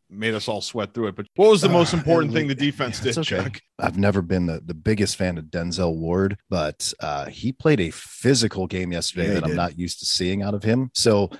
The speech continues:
Speaker 2: uh, I appreciated that all around. It, it's tough, you know, like, at some point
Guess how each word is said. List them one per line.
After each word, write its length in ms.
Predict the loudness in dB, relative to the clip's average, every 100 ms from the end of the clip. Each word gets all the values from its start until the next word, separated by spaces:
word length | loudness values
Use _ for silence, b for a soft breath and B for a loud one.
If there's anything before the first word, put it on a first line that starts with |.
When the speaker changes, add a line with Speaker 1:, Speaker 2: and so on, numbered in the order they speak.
| B
Speaker 2:
uh, 240 | -2 0 0 0
I 160 | 0 0 -2 -4 -6 -4
appreciated 600 | -4 -4 -4 -4 -4 -2
that 320 | 0 0 -2 -10 -4
all 320 | -2 -2 0
around. 400 | 2 2 2 -2
It, 100 | -8
it's 160 | -12 -10
tough, 400 | -2 0 -2 -4
you 80 | -6
know, 160 | -4
like, 220 | -2 -4 -6
at 120 | -6
some 200 | -6 -4
point 340 | -2 -2 -2